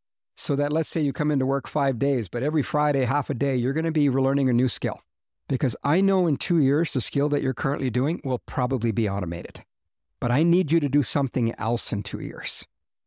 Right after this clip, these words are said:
And so that's happening, Mike. And I, and we don't, I don't think we do enough of a job to talk about the effort that businesses are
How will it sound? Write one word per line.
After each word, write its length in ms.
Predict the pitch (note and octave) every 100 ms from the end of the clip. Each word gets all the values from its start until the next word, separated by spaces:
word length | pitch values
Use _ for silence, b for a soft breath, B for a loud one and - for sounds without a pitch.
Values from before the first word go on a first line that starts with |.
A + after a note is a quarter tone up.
| -
And 120 | C#3
so 80 | E3+
that's 300 | C#3 F#3+ -
happening, 580 | - - D#3+ - G#2+ F#2
Mike. 240 | E2+ -
And 120 | A#2+
I, 100 | A#2+
and 180 | B2 C3
we 80 | C#3
don't, 220 | D3+ D3 -
I 100 | C3
don't 120 | B2+
think 180 | C3 -
we 120 | B2
do 120 | A#2+ B2
enough 220 | C3 -
of 100 | A2
a 60 |
job 300 | G#2+ A#2 A#2 -
to 100 | A2+
talk 460 | - - D3+ D3+
about 380 | D3 A#2+ A#2 A#2 - _
the 140 | A2
effort 340 | A2+ - B2+ -
that 180 | G#2
businesses 480 | - G#2 A2+ - A2
are 180 | A2+ G#2